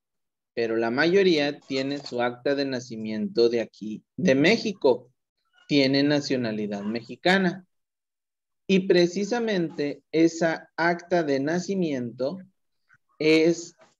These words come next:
ese documento que les da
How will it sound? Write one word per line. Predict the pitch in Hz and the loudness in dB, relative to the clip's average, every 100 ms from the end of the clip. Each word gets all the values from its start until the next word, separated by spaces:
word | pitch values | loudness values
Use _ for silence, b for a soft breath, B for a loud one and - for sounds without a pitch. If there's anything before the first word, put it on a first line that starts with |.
| _ _ _ | _ _ _
ese | 156 185 196 214 | 2 4 4 2
documento | 196 - 131 131 127 117 123 127 - - _ _ _ _ _ - - - _ _ _ _ - - _ - | 2 -2 -8 -6 -4 -6 -4 -4 -6 -14 _ _ _ _ _ -20 -20 -20 _ _ _ _ -20 -20 _ -4
que | 156 151 175 170 | 0 2 0 -4
les | 151 147 139 127 | -4 0 0 -2
da | 139 147 147 156 | -4 -2 -4 -8